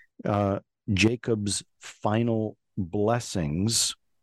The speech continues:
some of which are quite ambivalent, to his sons, in which he sort of tells them precisely what their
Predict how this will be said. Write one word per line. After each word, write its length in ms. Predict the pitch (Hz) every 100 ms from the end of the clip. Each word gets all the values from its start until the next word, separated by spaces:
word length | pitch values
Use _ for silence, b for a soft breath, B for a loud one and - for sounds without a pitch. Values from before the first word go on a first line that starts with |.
| _
some 260 | - 104
of 160 | 107 87
which 260 | 98 92 -
are 80 |
quite 340 | 82 - 98 98
ambivalent, 840 | 92 82 78 101 90 78 76 - -
to 160 | - 95
his 200 | 87 82
sons, 500 | - 104 78 76 -
in 180 | 104 98
which 180 | 104 -
he 160 | 113
sort 320 | 107 - 127
of 140 | 110 113
tells 420 | - 117 127 117
them 320 | 95 85 82 - B B B _ _ _ _ -
precisely 680 | 110 101 - 110 - 95
what 220 | 95 85 - -
their 340 | 85 80 85